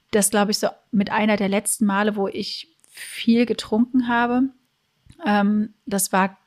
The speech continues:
k-, ganz kurz bevor Corona kam, also zweitausendeinundzwanzig, nee,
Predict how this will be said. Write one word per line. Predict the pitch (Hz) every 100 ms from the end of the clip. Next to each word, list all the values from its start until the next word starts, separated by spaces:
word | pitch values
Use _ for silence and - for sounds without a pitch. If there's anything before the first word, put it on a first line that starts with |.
| _ -
k-, | - -
ganz | 226 254
kurz | - 254 -
bevor | 214 - 214 214
Corona | 208 208 202 185
kam, | 170 202
also | 190 - - _ -
zweitausendeinundzwanzig, | 196 196 208 214 190 226 - 240 247 294
nee, | 185